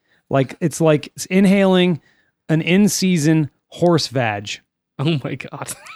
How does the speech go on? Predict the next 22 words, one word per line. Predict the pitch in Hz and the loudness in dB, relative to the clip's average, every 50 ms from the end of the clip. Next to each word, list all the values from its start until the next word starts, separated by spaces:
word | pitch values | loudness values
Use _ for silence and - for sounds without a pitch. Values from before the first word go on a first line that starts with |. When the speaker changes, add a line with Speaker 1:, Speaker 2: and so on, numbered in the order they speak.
| - - - - | -20 -18 -10 0
Speaker 1:
But | 139 180 190 | 2 2 4
not, | 202 226 240 247 - - | 6 4 4 4 2 2
I | 202 | 2
don't | 233 254 | 2 4
know | 254 247 | 4 4
what | 226 196 | 4 2
that | 214 196 - | 2 0 0
smells | - 214 226 240 262 226 151 | 0 0 2 2 2 2 2
like, | 151 139 139 123 | 2 2 2 0
but | 160 151 | -2 -2
that's | 190 190 - - | -2 -2 0 0
what | 185 | 0
my | 180 170 165 | 0 2 2
nose | 160 160 160 170 160 131 | 2 4 4 4 4 2
wants | 139 143 139 135 127 - | 2 0 0 0 -2 -4
to | - 139 | -6 -4
do. | 127 131 127 117 107 - - - - - - _ _ _ _ _ | 0 0 0 0 -2 -6 -14 -20 -20 -20 -20 _ _ _ _ _
Is | - 190 190 | -2 0 0
that | 269 277 | 0 0
a | 277 | 0
good | 226 240 247 233 | 0 2 4 4
illustration? | 226 220 220 202 - - 208 202 202 190 - 214 208 175 | 4 4 4 2 2 0 2 2 2 2 2 -2 -2 -4